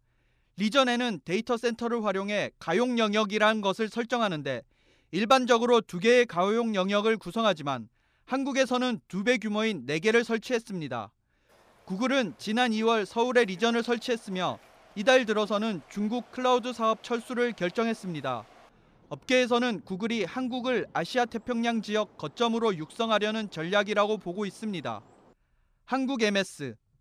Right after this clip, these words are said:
에이치피이, 아이비엠과 같은 전통적인 엔터프라이즈 업체들도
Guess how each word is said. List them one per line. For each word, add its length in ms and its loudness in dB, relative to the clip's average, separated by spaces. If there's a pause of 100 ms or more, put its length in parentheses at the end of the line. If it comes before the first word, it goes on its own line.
(180)
에이치피이, 880 -4 (380)
아이비엠과 600 0
같은 560 -2
전통적인 840 -2
엔터프라이즈 760 -2
업체들도 800 -4